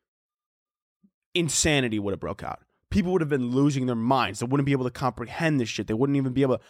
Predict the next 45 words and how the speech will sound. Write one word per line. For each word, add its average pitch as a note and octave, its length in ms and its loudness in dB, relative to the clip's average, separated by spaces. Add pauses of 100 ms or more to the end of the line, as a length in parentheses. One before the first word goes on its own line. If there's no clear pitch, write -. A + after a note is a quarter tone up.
(120)
like, D3 240 2
I D3+ 100 2
mean, D#3 140 2
think A3 220 -2
about B2 180 2
it. A2+ 60 -4
They G3 80 4
didn't A#3 100 -2
even F3+ 160 0
go, C#3 240 2
that, C3+ 600 -12
that's F#3+ 200 -2
almost, G3 360 -2 (540)
ni-, D#3+ 320 2
that's E3+ 300 -2
nineteen D#3+ 760 0
years C3+ 360 2
before A2 300 -4
the A2 100 0
U A#2+ 240 4
S G#2+ 180 -2
went A2+ 200 -2
to - 60 -8
the G#2 80 -4
moon. F#2+ 420 -8 (580)
Nineteen F3+ 920 0
years - 560 -2 (480)
before D3 300 2
they C3+ 80 4
went C3+ 200 2
to - 80 -6
the A#2 80 -2
moon. G#2 360 -2 (200)
And B2 140 0
then B2+ 80 4
you B2+ 100 4
were C3 120 4
to B2 40 -2
get, A#2 140 0 (140)
and C3 120 2
then B2 100 4
you B2+ 100 4
tell B2 220 2
somebody, A2 360 -2
"Hey, G#2 320 -2